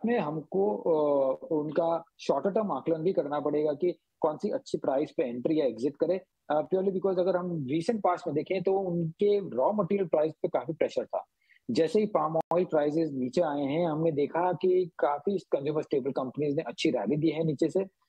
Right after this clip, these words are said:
अ, और उसी के कारण वो shorter term movement हुआ है। At this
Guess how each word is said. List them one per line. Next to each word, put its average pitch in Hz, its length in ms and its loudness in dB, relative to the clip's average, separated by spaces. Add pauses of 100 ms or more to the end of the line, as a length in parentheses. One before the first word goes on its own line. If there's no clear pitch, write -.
(200)
अ, 160 60 6 (440)
और 175 220 2
उसी 190 300 -2
के 208 120 0
कारण 185 260 0
वो 254 120 0
shorter 147 320 0
term 190 180 -2
movement 160 500 -2
हुआ 123 200 0
है। 95 120 -6 (880)
At 139 80 2
this 220 140 2